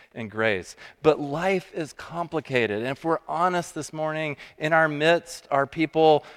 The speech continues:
uh, who are in a lifelong process of healing over what has been done to them.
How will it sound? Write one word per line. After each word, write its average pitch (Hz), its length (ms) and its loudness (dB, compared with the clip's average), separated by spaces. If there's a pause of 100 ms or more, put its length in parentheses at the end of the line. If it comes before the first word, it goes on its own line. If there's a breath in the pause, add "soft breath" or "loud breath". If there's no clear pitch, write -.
uh, 135 220 8
who 160 260 0
are 156 140 8
in 151 160 -2
a 143 80 4
lifelong 156 840 -2
process 139 760 -4
of 127 160 -12
healing 147 580 -6
over 117 220 -4
what 135 140 0
has 135 120 -4
been 127 220 -8
done 131 240 -4
to 131 140 -12
them. 117 240 0